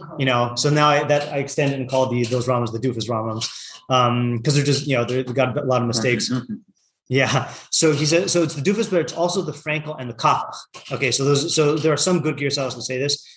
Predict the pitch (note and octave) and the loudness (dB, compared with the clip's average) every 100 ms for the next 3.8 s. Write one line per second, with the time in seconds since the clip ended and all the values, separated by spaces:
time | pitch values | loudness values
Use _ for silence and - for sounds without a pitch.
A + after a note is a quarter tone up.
0 | _ _ - D#3 C#3+ C#3+ B2 F3+ F#3+ D#3 | _ _ 0 2 2 2 2 2 2 2
1 | D3 C#3 A#2+ A2 C#3 C3 - - - D3+ | 0 0 -4 0 0 0 -6 -8 -6 -4
2 | E3 D#3 D#3 D3+ C#3 D3 C#3+ B2+ A#2+ C3 | 0 0 -2 -2 -2 -2 -2 -4 0 2
3 | - G#2+ A#2+ C#3 B2 G#2+ G#2 - | 0 -4 0 0 0 -2 -10 -18